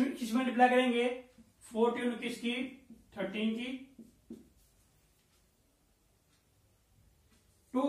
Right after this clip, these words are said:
मल्टीप्लाई करेंगे, तब तो बावन, दो, कैरी कितनी होगी? फ़ाइव होगी। तेरह कम तेरह,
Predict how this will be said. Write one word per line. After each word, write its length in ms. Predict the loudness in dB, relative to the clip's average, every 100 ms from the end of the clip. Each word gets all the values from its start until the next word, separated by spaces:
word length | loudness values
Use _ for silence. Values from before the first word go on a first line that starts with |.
| -2 -6 -20 _ _ _ _ _ _ _ _ _ _ _ _ -8
मल्टीप्लाई 380 | -6 -2 -2 -2
करेंगे, 380 | -2 -2 -4 -6 -8
तब 140 | -6
तो 80 | -4 2
बावन, 480 | 4 4 2 -4 -8 -12 -20 _ _ _ _ _ _ _ _ -10
दो, 440 | -4 -2 -4 -10 -16 -2
कैरी 200 | 0 0
कितनी 160 | -2
होगी? 200 | -2 -2
फ़ाइव 380 | -4 -4 0 2
होगी। 260 | 4 2 -2 -8 -14 -20 _ -4
तेरह 240 | 0 0
कम 100 | 0
तेरह, 300 | 2 2 2